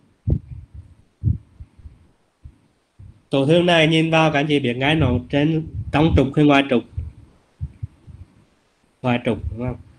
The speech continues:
Vỏ nào nó bị đẩy vào đây, các anh chị nhìn trên cái xa cái tay nghe thấy đây.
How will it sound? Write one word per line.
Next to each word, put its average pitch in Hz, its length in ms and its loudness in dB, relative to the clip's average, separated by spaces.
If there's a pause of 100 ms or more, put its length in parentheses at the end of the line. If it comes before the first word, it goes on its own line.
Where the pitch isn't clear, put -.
(280)
Vỏ 123 260 2
nào 123 300 -2
nó 117 120 -10
bị 120 140 -8
đẩy 117 180 -8
vào 123 100 -10
đây, 127 140 -10
các 117 60 -10
anh 117 80 -10
chị 120 100 -8
nhìn 117 220 -10
trên 131 200 -12
cái 113 160 -12
xa 123 280 -8
cái 131 80 -10
tay 120 240 -10
nghe 117 220 -16
thấy 104 160 -18
đây. 113 200 -20